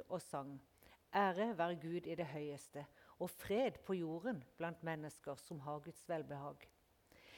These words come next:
Da engelen hadde forlatt dem og vendt tilbake til himmelen, sa gjeterne til hverandre: "La oss gå inn til Betlehem for å se dette som har hendt, og som Herren har kunngjort oss." Og de skyndte seg av sted og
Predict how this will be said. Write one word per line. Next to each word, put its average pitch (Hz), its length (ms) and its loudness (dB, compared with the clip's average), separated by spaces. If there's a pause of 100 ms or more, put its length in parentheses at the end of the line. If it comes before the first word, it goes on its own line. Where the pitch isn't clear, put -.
(200)
Da 180 100 8
engelen 190 320 4
hadde 202 160 6
forlatt 185 440 4
dem 226 160 4
og 175 100 4
vendt 180 180 0
tilbake 170 400 4
til 175 160 0
himmelen, 156 320 0
sa 175 160 -2
gjeterne 156 480 2
til 156 160 -4
hverandre: 143 460 -4 (500)
"La - 80 4
oss 190 160 2
gå 220 160 6
inn 202 160 2
til 214 160 0
Betlehem 185 540 4 (100)
for 185 160 -2
å 202 80 0
se 208 240 2
dette 269 320 0
som 175 160 0
har 147 80 -4
hendt, 143 320 -6 (300)
og 175 100 -4
som 180 160 -2
Herren 180 240 4
har 175 160 -4
kunngjort 147 480 -2
oss." - 140 -10 (1040)
Og 165 100 -2
de 196 80 4
skyndte 202 400 -2
seg - 480 -4
av 180 80 2
sted 156 320 -2
og 160 80 -2